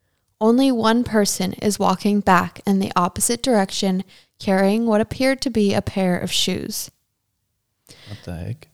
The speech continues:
Speaker 1: A few hours later, on Sunday, at about ten A M, it's Mother's Day, which meant it was time for a family breakfast.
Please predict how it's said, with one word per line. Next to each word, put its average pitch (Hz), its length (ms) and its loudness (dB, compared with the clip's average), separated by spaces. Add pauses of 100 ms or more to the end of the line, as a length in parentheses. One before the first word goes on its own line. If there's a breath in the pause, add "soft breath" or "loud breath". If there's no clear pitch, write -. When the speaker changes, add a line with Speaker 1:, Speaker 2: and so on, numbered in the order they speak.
Speaker 1:
A 226 80 -4
few 262 300 2
hours 311 360 6
later, 214 480 4
on 208 200 2
Sunday, 208 720 2 (160)
at 220 120 4
about 214 340 4
ten 302 260 2
A 277 180 4
M, 185 400 4 (280)
it's 220 220 0
Mother's 262 380 6
Day, 175 280 6
which 190 260 -2
meant 185 220 0
it 202 60 0
was 196 180 0
time 180 320 0
for 220 320 0 (260)
a 208 80 -2
family 202 380 0
breakfast. - 640 -2